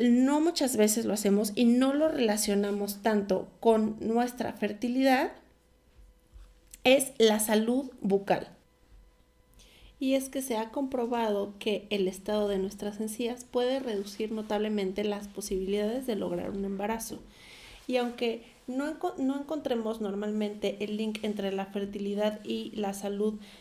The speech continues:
de nuestras encías o nuestra salud bucal, factores de riesgo como inflamación, el tabaquismo, obesidad, eh, edad,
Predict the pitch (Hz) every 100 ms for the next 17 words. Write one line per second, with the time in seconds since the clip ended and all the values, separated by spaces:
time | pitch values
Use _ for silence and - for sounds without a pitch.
0 | - 196 208 208 208 208 208 202 208 202
1 | 190 190 196 - 196 190 - 233 202 202
2 | 185 190 - 180 185 196 208 220 226 233
3 | 226 254 - - - - - - _ 240
4 | 233 262 285 269 247 220 214 196 202 196
5 | 190 - 196 190 190 175 185 - 240 233
6 | 226 208 202 196 170 175 - 233 220 220
7 | 208 - 185 180 196 190 208 214 214 214
8 | - - - 214 196 185 185 196 202 214
9 | 240